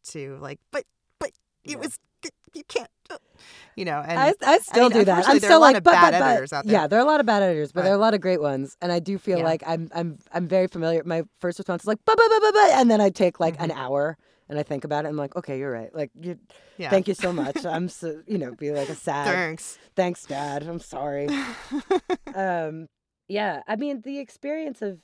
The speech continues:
Speaker 2: of being on another show, being on other shows was so informative. It was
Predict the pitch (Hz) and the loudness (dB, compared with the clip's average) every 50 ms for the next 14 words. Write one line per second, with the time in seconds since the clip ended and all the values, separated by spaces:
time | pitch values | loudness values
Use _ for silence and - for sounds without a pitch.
0 | _ _ - 160 165 160 160 156 151 156 151 165 - _ _ _ _ _ _ _ | _ _ -12 -8 -8 -6 -6 -8 -10 -14 -16 -20 -20 _ _ _ _ _ _ _
1 | _ - 165 160 113 160 160 170 160 156 151 147 139 139 135 131 131 127 - - | _ -20 -20 -16 -12 -10 -10 -8 -8 -8 -8 -8 -8 -6 -6 -6 -8 -8 -10 -12
2 | - 127 123 123 123 123 123 127 123 - _ _ _ _ _ _ _ _ _ _ | -10 -10 -8 -8 -8 -8 -8 -10 -12 -14 _ _ _ _ _ _ _ _ _ _
3 | _ _ _ _ _ - - 202 196 196 175 165 151 - 147 143 139 139 135 - | _ _ _ _ _ -6 -4 -4 -2 -2 -4 -6 -6 -6 -6 -6 -6 -6 -8 -10
4 | - 135 127 123 123 120 120 113 - 131 120 - - 139 131 131 127 120 120 113 | -10 -10 -8 -8 -10 -10 -12 -14 -16 -18 -18 -12 -10 -8 -8 -8 -8 -10 -12 -14
5 | - - 117 113 117 120 123 131 135 143 165 151 _ - - 131 127 127 127 131 | -14 -16 -14 -12 -12 -10 -8 -8 -8 -8 -8 -12 _ -14 -14 -12 -10 -8 -8 -8
6 | 123 131 | -10 -12